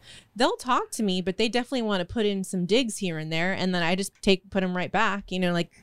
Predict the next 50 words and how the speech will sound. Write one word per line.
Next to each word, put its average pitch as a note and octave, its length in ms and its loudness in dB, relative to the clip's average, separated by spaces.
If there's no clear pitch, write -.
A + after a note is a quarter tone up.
I - 20 -2
mean, E3+ 160 0
I D#3+ 40 0
hate F3+ 180 4
to E3+ 80 -2
bring D#3+ 200 0
up - 200 -6
a E3+ 100 2
vaccine E3 480 0
conversation, D3+ 640 -2
let's C#3+ 200 -6
say. D#3 160 -2
So, E3 260 0
for - 100 0
example, E3 600 0
tomorrow D#3+ 420 0
night, D3+ 220 0
I C#3+ 80 0
believe D#3+ 320 -2
my D3+ 100 0
cousins E3 380 0
are D#3 80 0
all D3 120 -2
getting C#3 220 -8
together. F3+ 520 -6
And D#3 400 0
one F3+ 160 2
of F3 80 2
them E3 160 -2
joked E3 320 0
and E3 140 -4
said, D#3 160 0
"Well, D#3 100 2
you D#3+ 100 2
have D#3 200 -2
to F3+ 80 2
have D3+ 80 0
a C#3+ 40 -6
vaccine D3+ 380 -4
to D3 60 -6
come." F3 220 -2
I'm D#3+ 60 -2
like, D3+ 200 -6
"Okay, G#3 240 2
well, E3+ 140 -2
in E3+ 60 -4
that F3+ 180 0
case, F3+ 260 0
I'm F#3+ 160 0
out," - 280 -4